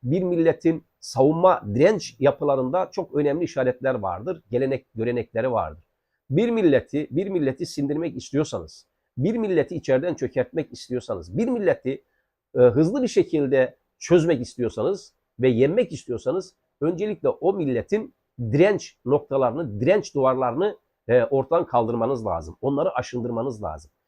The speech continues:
Baktığınız zaman Avrupa'da mesela ülkücü hareket, ülkücülük vesaire filan işte kurt, e, bozkurt işareti yasaklandı. Niye yasaklandı? Çünkü Avrupa'da örgütlü, Avrupa'da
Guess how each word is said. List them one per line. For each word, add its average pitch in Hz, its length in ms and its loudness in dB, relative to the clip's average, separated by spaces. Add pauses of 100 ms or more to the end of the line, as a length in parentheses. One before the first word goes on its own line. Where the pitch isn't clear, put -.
(160)
Baktığınız 190 360 -2
zaman 170 260 0
Avrupa'da 180 600 2 (200)
mesela 147 360 2
ülkücü 160 320 0
hareket, 151 480 -2
ülkücülük 156 640 -6
vesaire 127 400 -2
filan 113 180 -4
işte 117 200 -8 (460)
kurt, 196 260 -2
e, 127 200 2
bozkurt 156 420 -2
işareti 117 560 -4
yasaklandı. 127 640 -4
Niye 247 140 -6
yasaklandı? 160 680 -4
Çünkü 233 420 -4 (300)
Avrupa'da 185 640 4
örgütlü, 170 640 4 (260)
Avrupa'da 202 640 0